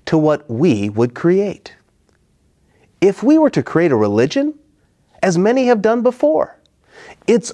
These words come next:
always about what you can do. It's all about what you can do to earn your reward,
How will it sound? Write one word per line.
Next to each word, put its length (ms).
always 380
about 320
what 320
you 560
can 200
do. 320
It's 180
all 280
about 280
what 300
you 240
can 220
do 220
to 240
earn 300
your 140
reward, 640